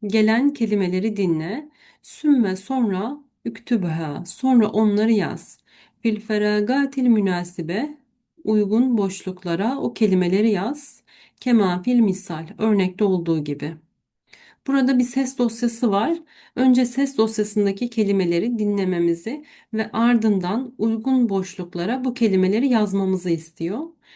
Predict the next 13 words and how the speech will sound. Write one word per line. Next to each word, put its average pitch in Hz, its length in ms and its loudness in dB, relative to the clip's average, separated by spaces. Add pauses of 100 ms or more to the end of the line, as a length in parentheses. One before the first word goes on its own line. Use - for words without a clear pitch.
(180)
Biz 269 220 2
bu 247 60 -2
sesleri 247 560 0
dinlemeden 240 800 0 (220)
görsellerden 233 840 0
yola 185 320 -4
çıkarak - 680 -8
boşluklara 214 640 -4
uygun 220 380 0
kelimeleri 202 560 -2
yazacağız. 190 840 -2 (420)
Örneğimizi 254 580 6
inceleyelim. 180 800 0